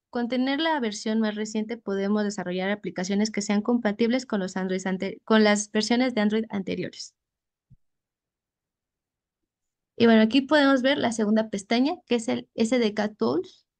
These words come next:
que aquí, bueno, nos presentan todo lo que viene incluido con nuestro Android S D K. Todas las imágenes, programas y todo lo que podemos utilizar.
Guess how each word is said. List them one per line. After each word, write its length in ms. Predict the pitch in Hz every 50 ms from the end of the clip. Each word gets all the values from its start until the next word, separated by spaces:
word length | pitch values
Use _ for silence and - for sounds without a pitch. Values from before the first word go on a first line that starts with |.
| _ _ _ _ _ _ _ _ _
que 300 | 311 330 349 359 349 - _
aquí, 300 | - 254 247 247 - 302
bueno, 420 | 285 277 277 277 262 262 247 247 - - _ _ -
nos 260 | 240 247 254 262 254
presentan 560 | - 262 269 269 320 320 311 370 359 339 339 - _
todo 240 | - 330 330 330 320
lo 140 | 269 247
que 100 | 240 226
viene 160 | 226 226 240 247
incluido 480 | 240 226 220 214 220 226 240 254 254
con 320 | - - 202 185 180 - -
nuestro 640 | - 196 196 196 196 - - - 196 185 180 - - -
Android 340 | - 202 208 208 220 220
S 180 | 196 185 - 202
D 140 | 160 - -
K. 240 | - - - - _ _ _ _ _ _ _ _ _ _ _ _ _ _ _ _ _ _
Todas 280 | - 254 254 254 247
las 220 | 220 190 196 - -
imágenes, 840 | 185 190 208 220 233 240 240 240 - 247 240 240 240 240 240 240 -
programas 840 | - 165 170 165 180 202 220 226 226 226 226 240 247 247 - _
y 120 | - 220 -
todo 180 | - 233 240
lo 100 | 240 202
que 80 | 202 -
podemos 380 | - - 180 185 185 196 - -
utilizar. 520 | - - 190 180 202 202 269 262 269